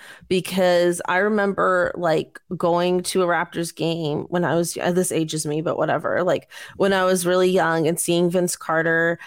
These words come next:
and, like, when Vince was at the free throw line, I would scream at him. And people around me would get mad 'cause they're like, "He's on our team. Why are you screaming at him?" And I'm like, "I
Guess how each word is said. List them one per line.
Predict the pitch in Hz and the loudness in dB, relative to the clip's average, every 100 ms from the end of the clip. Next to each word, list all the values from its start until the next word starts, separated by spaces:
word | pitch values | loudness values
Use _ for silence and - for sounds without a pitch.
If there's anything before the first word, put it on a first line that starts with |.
| - _ | -20 _
and, | 180 180 170 170 170 | 0 2 2 2 2
like, | 170 165 - - | 2 2 -2 -4
when | 180 180 | 0 2
Vince | 175 170 175 202 | 2 2 2 2
was | 190 | 0
at | 190 | 0
the | 185 | -2
free | - 165 | -2 -2
throw | 160 175 175 | 0 2 2
line, | 180 180 185 | 2 0 0
I | 165 | 0
would | 165 | -2
scream | - - - 131 104 160 202 226 - - | -4 -8 -6 -4 -2 -2 0 -2 -4 -6
at | - | -4
him. | 220 233 247 302 320 - - - | 0 0 0 -2 -4 -10 -18 0
And | 202 190 | 0 2
people | 202 180 202 | 0 2 2
around | 208 180 175 165 185 | 4 2 2 2 4
me | 196 | 4
would | 175 170 | 4 2
get | 170 | 0
mad | - 165 208 214 - | 0 0 0 0 -4
'cause | - 175 | -6 -4
they're | 175 | -2
like, | 175 - - | 0 -2 -4
"He's | 180 175 | -2 0
on | 170 | 0
our | 139 | -2
team. | 170 170 170 | -2 0 2
Why | 170 | 2
are | 165 | 2
you | 160 | 0
screaming | 160 - 190 214 190 | -2 -2 0 2 0
at | 143 | 0
him?" | 160 156 | 0 0
And | 139 | 0
I'm | 160 | 0
like, | 165 160 151 - _ | 2 0 -2 -6 _
"I | - 170 175 170 160 | -2 0 2 0 -2